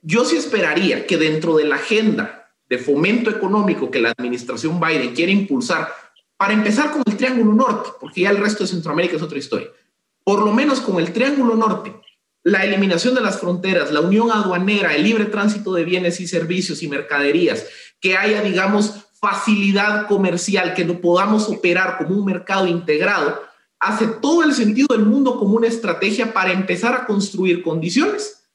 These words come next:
para generar desarrollo económico y no tener que, eh, que provocar la migración ilegal.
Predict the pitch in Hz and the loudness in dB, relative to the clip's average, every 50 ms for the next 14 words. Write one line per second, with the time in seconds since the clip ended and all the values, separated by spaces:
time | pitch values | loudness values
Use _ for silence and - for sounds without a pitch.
0 | _ _ _ 190 185 180 - 220 165 160 170 185 202 208 208 214 208 - 190 214 | _ _ _ -2 0 0 0 0 0 2 2 0 2 2 0 0 0 0 2 2
1 | 208 208 208 208 214 233 240 247 262 240 233 190 175 185 202 208 208 202 196 185 | 2 2 2 2 2 4 4 2 2 2 2 2 4 4 2 2 2 0 0 2
2 | 185 190 196 196 - 185 185 - 214 - - _ 139 135 120 117 143 143 143 - | 2 0 0 0 -2 -2 -2 -2 -8 -10 -10 _ -8 -6 0 0 0 0 0 -4
3 | 190 175 180 - 190 170 151 - - 185 185 190 180 170 170 156 147 127 - - | -4 -2 0 0 2 2 2 2 0 -2 0 0 0 0 0 0 0 -2 -2 -4
4 | 165 156 147 131 120 110 98 82 - | -4 -2 0 0 2 0 0 -2 -6